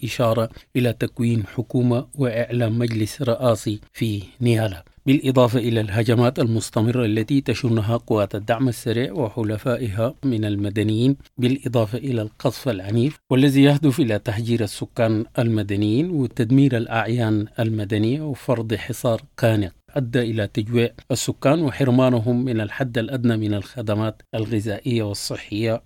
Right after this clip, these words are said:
ومصادر المياه النقية. وأكدت النيابة العامة مستمعينا الكرام على أنها شرعت في أخذ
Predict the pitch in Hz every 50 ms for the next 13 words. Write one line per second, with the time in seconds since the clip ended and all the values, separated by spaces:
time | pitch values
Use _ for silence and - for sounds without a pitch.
0 | _ - 139 123 110 113 110 - - 131 113 107 120 113 107 98 98 98 101 104
1 | 107 104 107 - - - _ _ _ - 135 123 113 107 98 - - 113 98 82
2 | 78 - - - _ 156 151 185 - - 180 135 127 110 - 131 120 123 127 135
3 | 151 151 131 120 104 101 117 120 127 117 110 107 107 104 - - 120 110 110 107
4 | 127 139 131 113 110 - 127 113 117 131 135 139 139 143 - _ _ _ _ _
5 | - 113 113 113 113 - 123 120 127 123 120 127 127 113 107 - - 165 156 147
6 | - - 120 - _ - - - - - 139 120 117 - - 139 117 135 127